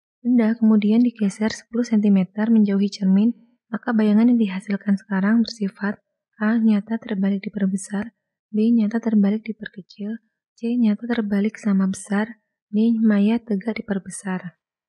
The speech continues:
Untuk mencari sifat bayangan akhir, kita harus mencari dahulu jarak fokus lensa sebelum benda digeser.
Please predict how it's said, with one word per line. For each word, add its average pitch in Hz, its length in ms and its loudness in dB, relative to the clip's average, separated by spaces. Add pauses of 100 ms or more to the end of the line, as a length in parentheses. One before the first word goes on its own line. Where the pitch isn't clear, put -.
(1120)
Untuk 240 320 -6
mencari 254 480 -2
sifat 220 320 -6
bayangan 185 480 -2
akhir, 202 560 -4
kita 254 240 -8
harus 233 400 -4
mencari 214 320 -6
dahulu 196 560 -4
jarak 226 400 -4
fokus 214 320 -10
lensa 202 400 -8
sebelum 208 320 -8
benda 196 160 -6
digeser. 185 560 -12